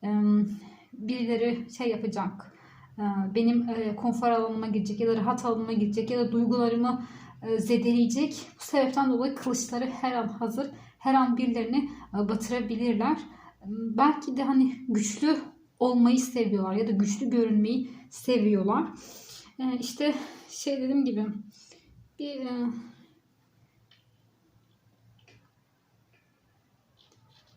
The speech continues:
özellikleri başka. Nick kendilerini çok kapatmışlar. Entelektüel yapısı çok yüksek. Bu kişiler çok zeki olduklarını söyleyebilirim. Ee,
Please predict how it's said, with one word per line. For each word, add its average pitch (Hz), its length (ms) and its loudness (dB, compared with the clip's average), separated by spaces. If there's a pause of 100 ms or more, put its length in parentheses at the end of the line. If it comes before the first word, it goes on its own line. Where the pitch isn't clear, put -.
(220)
özellikleri 240 960 -4 (200)
başka. 254 500 -6 (100)
Nick - 300 -6 (140)
kendilerini 277 360 0
çok - 160 -12
kapatmışlar. 262 840 -2 (360)
Entelektüel 262 800 2
yapısı 269 260 -6
çok - 280 -12
yüksek. - 760 -8 (480)
Bu 226 120 -4
kişiler 214 360 -6
çok 247 200 -6
zeki 240 480 -2
olduklarını 214 580 -2
söyleyebilirim. 208 1080 0 (520)
Ee, 226 40 -12